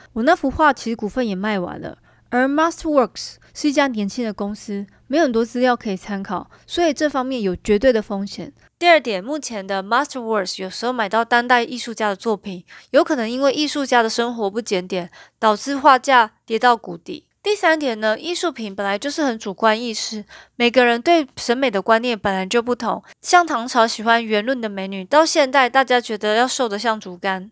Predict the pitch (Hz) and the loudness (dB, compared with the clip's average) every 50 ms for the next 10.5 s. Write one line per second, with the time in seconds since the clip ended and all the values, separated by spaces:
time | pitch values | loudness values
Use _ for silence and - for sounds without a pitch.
0 | _ _ _ - - - 285 330 330 262 254 285 285 - 294 269 247 233 226 - | _ _ _ -10 0 4 4 4 4 2 0 -4 -4 -4 -2 -2 -2 0 2 4
1 | 262 247 226 220 - 196 185 - - 220 220 226 226 233 247 247 202 190 185 180 | 4 4 4 2 -2 -8 -10 -8 -8 -8 -6 -6 -4 -4 -2 -4 -4 -6 -10 -12
2 | 185 - 233 208 202 208 196 185 196 - - - _ _ _ _ _ _ _ - | -8 -8 -8 -8 -8 -10 -12 -12 -14 -16 -16 -16 _ _ _ _ _ _ _ 0
3 | 370 359 359 381 359 311 - 233 202 180 165 - _ _ _ _ _ _ 339 339 | 0 0 2 0 -2 0 0 0 0 0 -2 -6 _ _ _ _ _ _ 2 2
4 | 330 320 311 311 - 320 302 277 269 277 269 254 - 240 240 214 - 254 220 196 | 4 4 2 2 4 4 4 4 4 0 -2 -2 -2 -6 -6 -4 -2 -2 -2 -2
5 | - - - 320 320 - 311 311 311 294 - 277 254 - - - 294 302 - - | -4 0 2 2 4 6 4 4 4 2 0 -2 -2 -2 -2 0 0 0 0 0
6 | - 233 202 - - 240 220 202 196 196 202 196 196 196 - - 196 190 196 196 | -2 -2 -2 0 -2 -2 -2 -2 -4 -2 -4 -4 -6 -8 -10 -10 -10 -12 -14 -16
7 | - _ _ _ - 370 370 339 311 311 311 311 294 294 277 269 269 240 226 - | -20 _ _ _ 4 4 4 4 2 -2 -4 -2 -4 -4 -2 0 0 0 0 0
8 | - 254 240 240 233 - 208 190 - - 262 262 - 254 233 214 226 247 240 226 | 0 0 0 2 0 -2 -2 0 4 4 4 4 4 2 2 2 2 2 2 2
9 | 208 202 202 202 233 226 226 233 226 220 - 240 220 202 202 196 - 233 208 196 | 0 0 -2 -2 -2 0 2 2 2 4 6 6 6 4 0 0 2 2 2 2
10 | - - - - - - - - - _ | 0 -4 -4 -6 -8 -10 -12 -12 -12 _